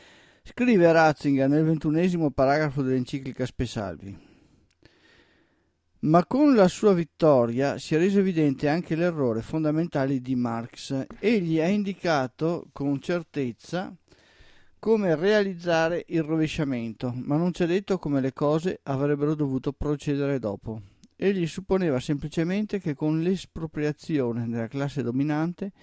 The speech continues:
con la caduta del potere politico e con la socializzazione dei mezzi di produzione si sarebbe realizzata la nuova Gerusalemme." Allora, infatti, dice Ratzinger, sarebbero state annullate tutte le contraddizioni, l'uomo e il mondo avrebbero vissuto finalmente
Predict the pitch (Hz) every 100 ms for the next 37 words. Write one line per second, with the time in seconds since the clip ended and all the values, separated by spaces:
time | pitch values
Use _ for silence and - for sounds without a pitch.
0 | - - - _ _ - 180 180 180 175
1 | 202 196 165 160 156 160 156 160 165 180
2 | 151 139 - 143 135 135 175 - 151 147
3 | 143 135 170 170 143 131 139 135 127 127
4 | 131 147 196 - 135 123 147 160 175 170
5 | 143 120 123 131 147 170 170 127 113 -
6 | 147 135 117 113 117 117 117 117 101 87
7 | 95 101 - _ - - - - _ _
8 | _ _ 151 170 208 214 170 139 156 123
9 | - 147 160 131 - 123 120 117 - 127
10 | 127 123 - - 131 147 175 190 175 160
11 | 160 170 160 156 170 165 175 170 165 160
12 | 160 156 151 151 - 170 135 120 120 120
13 | 131 151 160 139 139 170 202 190 - 139
14 | 139 139 139 139 - 160 131 - 135 131
15 | 156 190 190 156